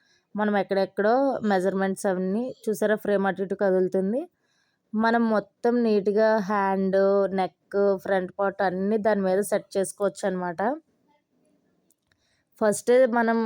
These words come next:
ఏది ఎక్కడ వేయాలనుకుంటున్నామో మొత్తం అక్కడ ఫ్రేమ్‌లో అనేది మనము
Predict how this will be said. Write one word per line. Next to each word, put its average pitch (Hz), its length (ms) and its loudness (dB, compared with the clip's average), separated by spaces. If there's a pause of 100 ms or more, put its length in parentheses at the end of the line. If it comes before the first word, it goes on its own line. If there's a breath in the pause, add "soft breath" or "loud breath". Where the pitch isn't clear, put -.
(320)
ఏది 214 240 4
ఎక్కడ 220 220 0
వేయాలనుకుంటున్నామో 214 1040 2
మొత్తం 220 440 0
అక్కడ 214 320 0
ఫ్రేమ్‌లో 196 440 0
అనేది 214 300 0
మనము 214 300 0